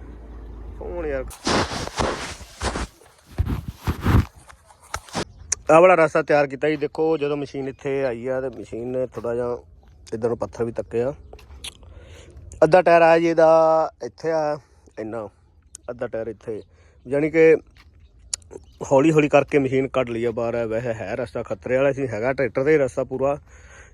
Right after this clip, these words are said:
ਜਿਵੇਂ ਕਿ ਤੁਹਾਨੂੰ ਆਪਾਂ ਦਿਖਾਉਂਦੇ। ਇਹ ਹੈਗਾ ਜੀ ਤਕਰੀਬਨ, ਤੁਸੀਂ ਦੇਖ ਸਕਦੇ ਕਿੱਡਾ ਕੁ ਰਸਤਾ ਇਹ ਹੈਗਾ,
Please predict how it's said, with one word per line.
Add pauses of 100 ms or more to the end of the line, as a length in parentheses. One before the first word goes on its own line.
ਜਿਵੇਂ
ਕਿ
ਤੁਹਾਨੂੰ
ਆਪਾਂ
ਦਿਖਾਉਂਦੇ।
ਇਹ
ਹੈਗਾ
ਜੀ
ਤਕਰੀਬਨ, (1800)
ਤੁਸੀਂ
ਦੇਖ
ਸਕਦੇ
ਕਿੱਡਾ
ਕੁ
ਰਸਤਾ
ਇਹ
ਹੈਗਾ,